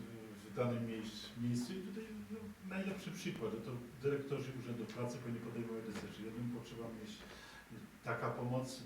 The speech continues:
dłuższa, pomoc dla pracodawcy. W takim zakresie chcemy dokona-, dokonać zmiany i wtedy, no, nie ukrywam, że marzy mi się nowa ustawa o rynku pracy.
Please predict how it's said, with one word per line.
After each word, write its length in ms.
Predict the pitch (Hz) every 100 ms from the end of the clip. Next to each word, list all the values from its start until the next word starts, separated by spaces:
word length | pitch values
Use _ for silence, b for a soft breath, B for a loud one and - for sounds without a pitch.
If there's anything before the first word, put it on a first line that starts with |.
| 113
dłuższa, 520 | 123 127 135 131 127 B B - 107 101
pomoc 260 | 113 120 120
dla 140 | 123
pracodawcy. 640 | 117 120 - 123 131 - 123
W 160 | -
takim 280 | - 127 143
zakresie 360 | 123 - 127 127
chcemy 300 | - 127 123
dokona-, 520 | 120 120 117 120 117
dokonać 360 | 113 - 113 113
zmiany 280 | - 175 196 190
i 20 | -
wtedy, 200 | 185 185 180
no, 60 | 175 170
nie 80 |
ukrywam, 400 | 170 165 160 160 156
że 80 | 160 - - 160 160
marzy 300 | 160 156 160
mi 200 | 160 156
się 180 | - 165 160
nowa 140 | 156 156
ustawa 360 | 151 151 147
o 40 | 151
rynku 260 | 151 170
pracy. 320 | 165 170 -